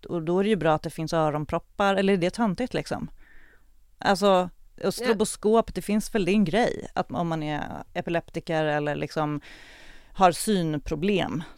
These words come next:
Speaker 1: typ att man,
Speaker 2: Ja,
Speaker 1: eh,
Speaker 2: men precis.
Speaker 1: liksom kanske inte går på de föreställningarna.
Speaker 2: Ja, eller vet att man kanske ska vara beredd på att blunda, eller om det är mycket rök, att man, eh, inte glömmer sin, eh, sin, eh, astmaspray.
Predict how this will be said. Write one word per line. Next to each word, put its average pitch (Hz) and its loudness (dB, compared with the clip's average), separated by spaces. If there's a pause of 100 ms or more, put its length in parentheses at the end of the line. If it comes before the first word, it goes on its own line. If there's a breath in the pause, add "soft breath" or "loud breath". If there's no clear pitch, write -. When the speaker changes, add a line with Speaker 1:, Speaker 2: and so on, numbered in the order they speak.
Speaker 1:
typ - -8
att - -8
man, 151 -6 (100)
Speaker 2:
Ja, 285 2
Speaker 1:
eh, 285 4
Speaker 2:
men 269 6
precis. 262 -10
Speaker 1:
liksom 185 -6
kanske 185 -2
inte 170 -4
går 196 0
på - -4
de - -4
föreställningarna. - -8
Speaker 2:
Ja, 262 0
eller 262 6
vet 240 6
att 226 -2
man 220 0
kanske 214 0
ska 208 4
vara 196 4
beredd 185 2
på - -4
att 180 -4
blunda, 190 4
eller 208 4
om 202 6
det 196 4
är 202 4
mycket 190 0
rök, 202 4
att 202 -6
man, 185 2
eh, 190 2
inte 185 2
glömmer 175 2
sin, 180 0
eh, 175 0
sin, 185 0
eh, 170 -2
astmaspray. 214 0